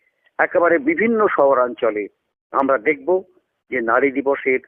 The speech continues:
বিভিন্ন অনুষ্ঠান এবং এই নারীদের কথায়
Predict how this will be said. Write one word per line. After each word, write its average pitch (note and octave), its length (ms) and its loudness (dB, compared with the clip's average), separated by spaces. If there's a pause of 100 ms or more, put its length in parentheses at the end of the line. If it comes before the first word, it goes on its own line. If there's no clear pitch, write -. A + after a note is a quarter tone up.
(100)
বিভিন্ন D#3+ 460 -2
অনুষ্ঠান F#3+ 760 -4 (480)
এবং E3+ 420 0 (540)
এই F#3 200 0
নারীদের F3+ 680 0 (640)
কথায় C3+ 600 -2